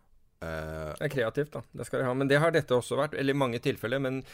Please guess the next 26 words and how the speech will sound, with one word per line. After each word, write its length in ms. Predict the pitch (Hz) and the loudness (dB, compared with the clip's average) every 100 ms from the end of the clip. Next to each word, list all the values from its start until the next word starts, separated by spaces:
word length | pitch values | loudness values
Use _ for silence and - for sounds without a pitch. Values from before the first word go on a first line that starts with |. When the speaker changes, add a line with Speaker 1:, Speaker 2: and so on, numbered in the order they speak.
| - | -4
Speaker 2:
i 80 | 139 | 2
mange 240 | 139 104 98 | 2 2 -2
tilfeller 380 | 110 123 135 | -4 -2 -2
så 140 | 147 127 | 0 0
er 40 | 101 | 0
det 80 | 104 | -2
ikke 160 | 131 | -2
ba-, 120 | 123 95 | -2 -4
det, 300 | 95 120 107 - | -2 -4 -4 -4
det 40 | 113 | -4
er 80 | |
ikke 140 | 104 135 95 | -2 -4 -2
kreativt, 360 | 98 135 139 | 0 0 0
det 100 | 110 | 2
er, 220 | 101 101 92 | 2 2 0
det 120 | 98 | -2
er 40 | |
kriminelt, 480 | 90 95 98 113 - - | -4 -4 -2 -2 -4 -12
etter 160 | 92 | -10
min 120 | 92 82 | -10 -8
oppfatning. 400 | 82 82 90 90 - - - - - _ _ _ - | -10 -8 -10 -12 -18 -20 -20 -20 -20 _ _ _ -6
Det 120 | 113 | 0
grenser 360 | 120 101 - 101 | 0 0 -4 -4
til 160 | 104 | -4
det 120 | 98 98 | -4 -4
kriminelle. 600 | 101 107 104 92 104 | -2 -2 -2 -2 -4